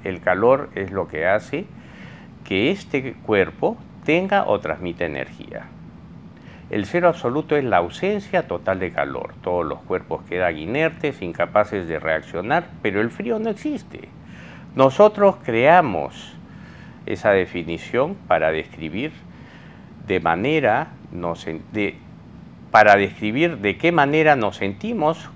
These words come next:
cuando no tenemos calor. "Y existe la oscuridad", continuó el estudiante. El profesor respondió: "Existe". El estudiante respondió: "La oscuridad tampoco existe. La oscuridad en realidad es la ausencia de luz.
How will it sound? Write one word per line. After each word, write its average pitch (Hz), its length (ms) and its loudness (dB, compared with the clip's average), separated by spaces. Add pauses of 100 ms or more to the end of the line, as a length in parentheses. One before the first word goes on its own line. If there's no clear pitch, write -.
cuando 87 340 2
no 101 180 0
tenemos 80 460 -4
calor. 55 400 -6 (640)
"Y 123 120 2
existe 202 400 0
la 165 80 4
oscuridad", 147 600 6 (500)
continuó 90 480 -2
el 87 120 0
estudiante. 69 760 -8
El 98 100 -4
profesor 104 460 0
respondió: 98 540 -2
"Existe". 82 800 -14 (1040)
El 98 140 -2
estudiante 135 480 0
respondió: 123 480 -2
"La 107 140 6
oscuridad 113 540 2
tampoco 135 500 6
existe. 92 520 -6
La 69 140 -2
oscuridad 92 520 2
en 135 100 0
realidad 113 560 2
es 107 120 -2
la 98 100 2
ausencia 143 540 0
de 143 100 2
luz. 139 440 -4